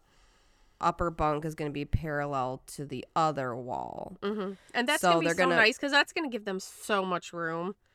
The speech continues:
Speaker 1: Oh, yeah. Their room is tiny. I mean, it's not, like, the tiniest room in the world, but it's small enough for, like, two boys to not have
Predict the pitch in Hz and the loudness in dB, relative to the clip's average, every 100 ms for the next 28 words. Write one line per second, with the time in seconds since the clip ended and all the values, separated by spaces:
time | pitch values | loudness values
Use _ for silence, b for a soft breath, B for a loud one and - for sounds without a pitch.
0 | - 202 185 160 135 196 220 247 247 220 | 6 6 8 6 4 0 2 2 0 -2
1 | 185 170 143 131 127 262 302 415 320 233 | -2 0 0 0 0 2 2 4 4 4
2 | 180 185 170 143 151 147 131 139 - 101 | 2 2 2 0 -2 -6 -6 -6 -6 -4
3 | 185 196 - 269 254 220 180 - 160 156 | -2 -2 0 4 4 6 2 0 -2 0
4 | 147 - 180 151 151 139 151 147 127 - | -2 -2 -6 -2 -4 -4 -6 -4 -4 -6
5 | _ 151 147 | _ -6 -6